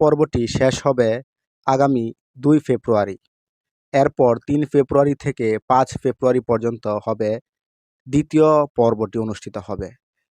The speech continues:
এবং এই দুই পর্ব দিয়ে শেষ হবে জুবায়েরপন্থীদের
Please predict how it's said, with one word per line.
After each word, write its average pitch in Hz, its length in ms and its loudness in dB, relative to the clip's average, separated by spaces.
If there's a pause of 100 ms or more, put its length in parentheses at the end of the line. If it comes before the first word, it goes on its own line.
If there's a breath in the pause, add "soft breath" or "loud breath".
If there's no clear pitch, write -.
(160)
এবং 127 200 0 (260)
এই 156 100 4 (480)
দুই 156 140 6 (120)
পর্ব 127 240 2 (160)
দিয়ে 143 220 2 (680)
শেষ 135 280 0 (120)
হবে 131 200 2 (180)
জুবায়েরপন্থীদের 135 800 0